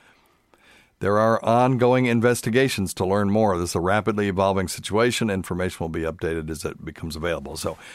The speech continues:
what you're interested in is what are my risks of catching this and, uh, what are my risks of dying from it? So, uh, the risk assessment by the C D C, uh, says that outbreaks of novel virus infections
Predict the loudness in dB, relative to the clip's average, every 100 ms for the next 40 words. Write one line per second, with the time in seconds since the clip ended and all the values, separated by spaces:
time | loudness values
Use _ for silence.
0 | -8 -2 0 4 4 2 0 -2 -2 -2
1 | -2 -4 -8 -14 -20 -12 -8 -6 -2 2
2 | 4 4 4 2 0 -6 -12 0 2 2
3 | -2 -6 -6 0 0 2 0 0 -2 -4
4 | -8 _ _ _ _ _ _ _ _ _
5 | _ _ _ _ _ -20 -20 -20 _ _
6 | -2 -2 0 0 0 2 2 2 2 0
7 | 0 -2 -2 -6 -4 -2 0 0 -2 -6
8 | -8 -10 -12 -6 -2 -2 -2 -2 -2 -2
9 | -2 -2 0 0 0 0 0 -2 -4 -6
10 | -6 -6 -6 -6 -6 -4 0 2 2 0
11 | -8 -20 -20 -20 -20 _ -6 -2 -2 -2
12 | -6 -10 -6 -2 0 -2 -2 -4 -2 2
13 | 2 2 -2 -2 -4 -2 2 2 2 2
14 | 2 2 0 -2 -4 0 -2 -2 -4 -4